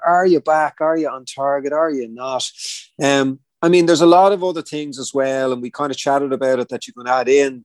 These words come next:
to bring it to the next level. I, I believe very strongly in, in ski-, skilling yourselves up and making sure we're getting training and,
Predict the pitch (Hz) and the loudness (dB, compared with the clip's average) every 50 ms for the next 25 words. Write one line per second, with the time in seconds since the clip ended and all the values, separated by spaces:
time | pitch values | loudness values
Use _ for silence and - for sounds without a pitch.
0 | _ - - - 139 113 - 147 135 127 123 110 - - 120 117 120 120 113 - | _ -10 -4 -4 -4 0 0 0 0 0 0 -4 -6 -10 -8 -6 -4 -4 -4 -4
1 | - - 131 131 143 131 135 127 117 - 135 135 - - 139 156 175 185 160 180 | -2 0 2 2 2 2 2 0 0 0 -2 -4 -2 0 2 4 4 4 4 4
2 | 175 160 151 143 139 123 107 - - _ _ _ _ _ _ - 131 127 127 - | 4 4 4 4 4 2 -2 -6 -14 _ _ _ _ _ _ -2 0 0 0 -2
3 | - - 139 127 131 131 135 135 135 131 127 123 117 117 117 - 127 117 113 - | -4 -2 0 0 2 2 0 -2 -4 -2 -2 -2 -4 -6 -8 -12 -12 -10 -8 -6
4 | - - 135 127 - - - - - - 143 135 131 131 123 123 120 - - 135 | -2 0 2 2 2 -2 -6 -8 -2 2 4 4 4 2 0 -2 -4 -2 0 0
5 | 127 123 113 107 131 135 135 131 _ 131 123 120 123 127 127 - 131 117 - - | 0 0 0 0 0 0 0 0 _ -8 -10 -6 -6 -6 -6 -6 -8 -10 -8 -4
6 | 139 127 127 123 117 107 - 127 120 - 127 - - 135 131 131 131 131 131 127 | -2 -2 -2 -2 -4 -4 -4 -4 -4 -6 -8 -10 -8 -6 -4 -4 -4 -6 -6 -6
7 | 120 110 | -8 -8